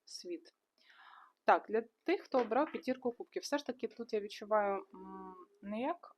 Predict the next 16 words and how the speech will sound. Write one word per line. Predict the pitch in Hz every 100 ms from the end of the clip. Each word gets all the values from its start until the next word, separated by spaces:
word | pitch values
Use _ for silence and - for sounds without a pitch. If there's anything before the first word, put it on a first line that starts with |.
| _
родинний | 196 208 202 185 165 165
зв'язок. | 160 165 156 156
П'ятірка | - - 320 226
кубків — | - 311 - 214 -
це | 233
людина | 214 208 233 269 262
з | 233
минулого, | 214 202 180 160 165 240 294 - - - - _
людина, | 196 196 269 330 254
з |
якою, | - - 269 262
здавалось | 208 196 226 262 -
би, | - 196 226
вже | 220 -
втрачені | 190 - 208 - 202 180
зв'язки, | 175 208 247 - - 165 170